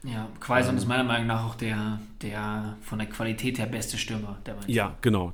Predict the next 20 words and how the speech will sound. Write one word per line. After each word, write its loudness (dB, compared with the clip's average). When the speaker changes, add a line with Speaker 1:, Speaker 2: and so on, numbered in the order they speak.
Speaker 2:
d-, -4
sehe 2
ich 0
auch -2
so, -8
sehe -2
ich -6
auch -6
so. -8
Aber 8
von 2
daher, 6
morgen 6
Pressekonferenz, -2
sicherlich -2
mehr 4
Infos. -2
Auch 4
zu 0
Hoffenheim-Gladbach, 2